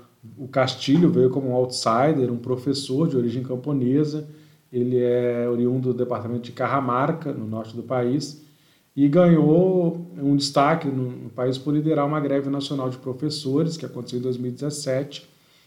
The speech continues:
Então, assim, ele tem uma atuação sindical forte. E é uma figura muito popular, né? Ele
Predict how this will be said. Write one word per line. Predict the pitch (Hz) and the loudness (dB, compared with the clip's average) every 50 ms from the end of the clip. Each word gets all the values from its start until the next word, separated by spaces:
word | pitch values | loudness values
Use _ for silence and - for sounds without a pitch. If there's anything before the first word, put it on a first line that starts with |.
| _ _ _ _ _ | _ _ _ _ _
Então, | - 117 113 113 | -10 -10 -8 -8
assim, | 113 - 120 | -6 -8 -8
ele | 110 | -8
tem | - - 117 | -6 -6 -4
uma | 113 117 113 | -4 -4 -4
atuação | 113 - - - _ _ _ - 113 - - 123 120 | -6 -10 -16 -20 _ _ _ -8 -8 -6 -4 -6 -6
sindical | 117 - 123 113 - - - 117 113 113 113 113 | -6 -6 -8 -8 -8 -8 -4 -4 -2 -2 -2 -4
forte. | - - - 123 120 147 151 151 - - - - - _ _ _ _ _ _ _ _ _ _ _ _ _ _ _ _ _ _ _ _ - | -8 -6 -2 0 0 0 0 -2 -6 -14 -18 -20 -20 _ _ _ _ _ _ _ _ _ _ _ _ _ _ _ _ _ _ _ _ -4
E | 131 139 160 175 180 | -2 2 6 6 6
é | 180 | 6
uma | 175 185 175 | 6 4 2
figura | - - 165 151 165 170 160 | 0 2 4 6 6 6 6
muito | 156 165 160 - | 6 4 2 2
popular, | 175 180 175 180 190 170 139 139 165 185 185 165 | -2 -2 0 2 2 4 4 4 2 0 0 0
né? | 156 143 135 135 143 139 | 0 0 -2 -2 -2 -2
Ele | 131 123 117 117 117 113 110 110 110 | -4 -4 -6 -6 -8 -8 -10 -12 -12